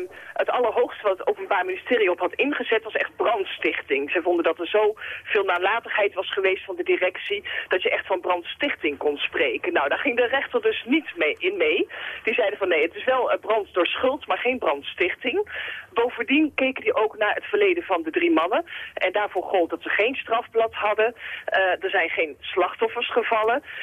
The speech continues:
En ze maakten ook de vergelijking met Volendam en Enschede, hè. De brand in Volendam destijds in de nieuwjaarsnacht.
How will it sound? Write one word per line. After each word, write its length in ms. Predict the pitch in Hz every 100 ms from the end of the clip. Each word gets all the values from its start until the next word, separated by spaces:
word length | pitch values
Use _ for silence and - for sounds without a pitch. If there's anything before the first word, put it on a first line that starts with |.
| -
En 160 | - 285
ze 120 | 269
maakten 400 | 254 247 - - 233
ook 180 | 240 -
de 100 | 214
vergelijking 840 | 220 214 220 226 220 - 208 208
met 180 | 196 190
Volendam 720 | - 190 226 214 196 220 220
en 140 | - 185
Enschede, 680 | 233 247 - 160 160 151 156
hè. 80 | - 165
De 60 | 147
brand 300 | 180 233 -
in 120 | 196
Volendam 540 | 208 170 156 156 208
destijds 420 | 208 208 220 202 202
in 80 | 185
de 80 |
nieuwjaarsnacht. 720 | 196 208 196 185 - 180 190